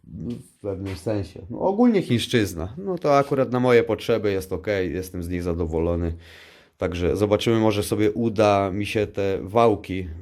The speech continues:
yy, właśnie przyszły mi jeszcze nożyki do tokarki, to w międzyczasie zrobimy test nożyków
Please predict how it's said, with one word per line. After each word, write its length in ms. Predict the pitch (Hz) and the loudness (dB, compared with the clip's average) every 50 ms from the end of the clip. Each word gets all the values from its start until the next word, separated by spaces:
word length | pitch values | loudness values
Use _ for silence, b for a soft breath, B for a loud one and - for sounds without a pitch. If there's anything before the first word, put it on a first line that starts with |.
| 82 - | -10 -8
yy, 160 | 87 87 87 | -6 -4 -2
właśnie 280 | 85 110 104 - 117 | 0 0 0 -2 -4
przyszły 360 | 110 - - 135 - 127 123 110 | -6 -4 -4 -4 -2 0 0 2
mi 100 | 113 110 | 2 0
jeszcze 260 | 110 110 - - 107 | 0 0 0 0 0
nożyki 380 | 98 101 123 165 165 165 151 | 2 2 2 2 2 0 0
do 100 | 127 127 | 0 0
tokarki, 540 | 127 - 120 - - 123 120 117 - - 117 | 0 0 0 2 2 2 2 2 -2 -6 -6
to 120 | - 113 101 | -6 -4 -4
w 60 | 101 | -2
międzyczasie 520 | 107 107 101 104 101 - 101 98 - - | -2 -2 -2 -2 0 0 0 0 -2 -4
zrobimy 400 | 98 98 98 92 98 95 95 92 | -6 -4 -2 -2 -2 -2 -2 -2
test 360 | 90 92 120 113 110 - - | 0 2 4 4 4 2 -2
nożyków 580 | 113 120 120 123 131 135 127 131 120 120 120 B | -2 0 2 4 4 2 2 2 0 0 0 B